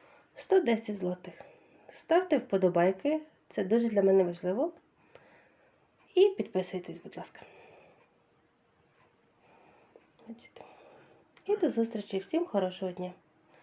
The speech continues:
Слава Україні. Ще трошки і перемога за нами.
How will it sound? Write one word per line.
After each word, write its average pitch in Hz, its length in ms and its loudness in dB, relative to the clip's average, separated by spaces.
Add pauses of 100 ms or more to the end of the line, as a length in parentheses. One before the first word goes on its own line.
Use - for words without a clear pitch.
(340)
Слава 180 360 -6
Україні. 208 580 -8 (920)
Ще 226 100 -10
трошки 226 440 -6
і 196 40 -8
перемога 175 560 -8
за 180 140 -14
нами. 175 240 -12